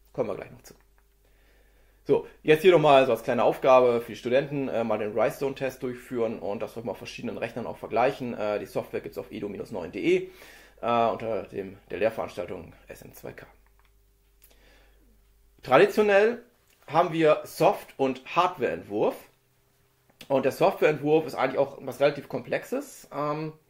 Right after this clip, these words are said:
das ist die traditionelle Informatik, ja, mit, äh, dem Anfang User Requirement, Spezifikation, da gibt's das logische Systemdesign, da muss man die Plattform auswählen, da geht's schon los,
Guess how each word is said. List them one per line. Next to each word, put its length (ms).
das 140
ist 60
die 60
traditionelle 680
Informatik, 840
ja, 420
mit, 340
äh, 280
dem 160
Anfang 340
User 260
Requirement, 720
Spezifikation, 1040
da 80
gibt's 140
das 120
logische 720
Systemdesign, 960
da 100
muss 140
man 80
die 80
Plattform 460
auswählen, 560
da 40
geht's 160
schon 140
los, 400